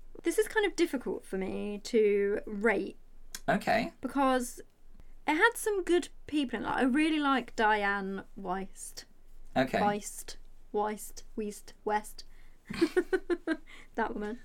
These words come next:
Speaker 2: That woman. I know who
Speaker 1: Um,
Speaker 2: you mean.
Speaker 1: I really like her. And so
Speaker 2: Yeah,
Speaker 1: that
Speaker 2: she
Speaker 1: was
Speaker 2: is
Speaker 1: good.
Speaker 2: good. She is good.
Speaker 1: Yeah.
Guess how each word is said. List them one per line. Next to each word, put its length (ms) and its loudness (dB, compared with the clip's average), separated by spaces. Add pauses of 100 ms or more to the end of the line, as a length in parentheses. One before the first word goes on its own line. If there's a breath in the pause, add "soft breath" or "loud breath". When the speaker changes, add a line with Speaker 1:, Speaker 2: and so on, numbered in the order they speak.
(120)
Speaker 2:
That 220 8
woman. 280 4
I 100 12
know 160 10
who 120 8
Speaker 1:
Um, 60 4
Speaker 2:
you 120 4
mean. 260 0
Speaker 1:
I 140 4
really 240 6
like 260 4
her. 360 0 (800 loud breath)
And 560 0
so 140 -4
Speaker 2:
Yeah, 60 4
Speaker 1:
that 100 8
Speaker 2:
she 160 4
Speaker 1:
was 160 6
Speaker 2:
is 0 -
Speaker 1:
good. 260 8 (120)
Speaker 2:
good. 80 -12 (180)
She 200 2
is 100 6
good. 240 0 (100)
Speaker 1:
Yeah. 360 0